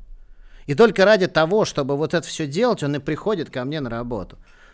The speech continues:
У тебя в гостях недавно был на канале уважаемый мой Андрей Школьников. И тобой тоже. То есть мы его звали в гости и так далее. Но у Андрея есть одна очень интересная мысль,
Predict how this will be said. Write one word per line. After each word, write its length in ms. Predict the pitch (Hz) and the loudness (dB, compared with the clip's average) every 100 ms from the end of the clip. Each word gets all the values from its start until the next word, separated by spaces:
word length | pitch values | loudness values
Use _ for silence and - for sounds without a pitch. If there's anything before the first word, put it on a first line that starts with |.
| _ - - | _ -20 -8
У 80 | 127 | -6
тебя 300 | 151 185 262 | -2 0 0
в 60 | |
гостях 420 | 185 185 294 285 160 | -2 -4 -2 -2 -2
недавно 380 | 147 208 160 | -2 -2 -2
был 180 | 135 185 | -2 -2
на 120 | 160 135 | -4 -4
канале 440 | 143 185 254 170 | -4 -2 -2 -2
уважаемый 580 | 120 123 123 208 156 127 | -2 -4 -4 -6 -6 -6
мой 200 | 147 147 | -6 -4
Андрей 280 | 120 135 135 | -4 -4 -4
Школьников. 600 | - 120 98 82 - - _ _ _ _ _ - | -6 -6 -6 -10 -16 -20 _ _ _ _ _ -4
И 200 | 185 143 | 0 0
тобой 460 | - 107 107 165 | -2 -6 -2 -2
тоже. 420 | 135 143 110 87 85 | -2 -4 -6 -8 -8
То 140 | 123 | -6
есть 160 | 107 120 | -6 -4
мы 160 | 160 | -2
его 240 | 165 110 104 | -2 -2 -6
звали 380 | 104 175 170 113 | -4 -2 -2 -4
в 80 | |
гости 360 | 92 151 143 113 | -6 -6 -6 -8
и 20 | |
так 200 | 104 120 | -8 -8
далее. 240 | 135 104 107 | -6 -6 -4
Но 80 | |
у 40 | 160 | -4
Андрея 380 | 202 247 294 170 | -4 -4 -2 -2
есть 300 | 170 220 160 | -2 -4 -6
одна 300 | 139 175 202 | -6 -6 -6
очень 400 | - 139 113 - | -6 -8 -10 -10
интересная 640 | 139 139 165 214 - 147 123 | -12 -8 -6 -6 -8 -8 -6
мысль, 520 | 117 160 226 226 | -4 -2 -2 -4